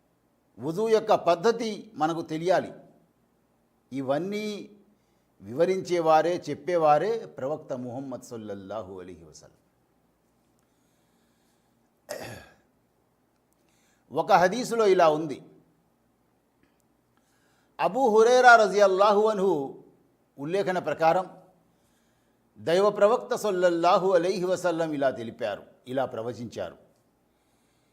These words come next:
ఎవరైతే, ఏ ముస్లిం అయితే వధువులో తన ముఖం కడుగునో అప్పుడు ఆ నీటితో గాని లేక నీటి చివరి బిందువుతో గాని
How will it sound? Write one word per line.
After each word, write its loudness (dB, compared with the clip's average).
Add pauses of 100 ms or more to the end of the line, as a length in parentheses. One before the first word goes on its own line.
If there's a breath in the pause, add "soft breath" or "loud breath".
(140)
ఎవరైతే, 2 (720)
ఏ 0
ముస్లిం -4
అయితే -2 (720)
వధువులో 0
తన 2 (220)
ముఖం -6
కడుగునో -2 (180)
అప్పుడు 0
ఆ 4
నీటితో -4
గాని 0 (400 soft breath)
లేక -2
నీటి 0 (160)
చివరి -2
బిందువుతో -6
గాని 0